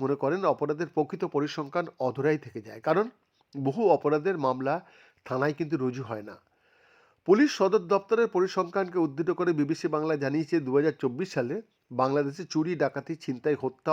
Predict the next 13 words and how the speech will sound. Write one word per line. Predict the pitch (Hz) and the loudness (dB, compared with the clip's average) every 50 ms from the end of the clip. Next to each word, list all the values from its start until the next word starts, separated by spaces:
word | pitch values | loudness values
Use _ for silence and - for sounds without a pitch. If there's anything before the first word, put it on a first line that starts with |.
| 147 - | 0 0
অপহরণের | 135 127 - 135 131 135 147 160 165 143 | 0 0 2 2 2 2 2 0 -2 -2
ঘটনা | 117 131 131 135 139 139 135 | -2 -4 -4 -2 -4 -2 0
ঘটেছে | 127 139 143 143 143 196 202 202 - - - - - - - - _ - | 0 0 -2 0 0 -2 -2 -2 -4 -10 -20 -20 -20 -20 -20 -12 _ -2
আঠেরো | 127 - - - 185 180 | -2 -2 0 0 2 2
হাজার | 180 180 180 202 202 220 - - _ _ _ _ - | 2 2 2 -2 -4 -6 -10 -18 _ _ _ _ -4
চুয়ান্নটি। | - 135 131 123 117 117 104 104 110 - _ _ _ _ _ _ _ _ _ _ _ | 0 0 0 0 -2 -6 -8 -10 -14 -18 _ _ _ _ _ _ _ _ _ _ _
চলতি | - 160 185 190 - 240 | 6 6 6 6 4 2
বছরে | 233 233 226 226 233 226 233 240 233 - _ _ - | 4 4 4 4 2 0 0 0 0 -2 _ _ -2
এগারো | - 139 135 156 185 202 208 | -2 0 2 2 2 2 2
মাসে | 180 156 147 - 185 - | 0 -2 -2 -4 -4 -2
সেই | - 170 151 - | -2 -2 -2 -2
সংখ্যায় | - 151 139 143 170 170 170 180 - _ _ _ - | -2 -4 -4 -2 -2 -2 -2 -2 -4 _ _ _ -2
পৌঁছেছে | 131 139 151 143 196 170 - 160 | 0 0 2 2 0 0 0 0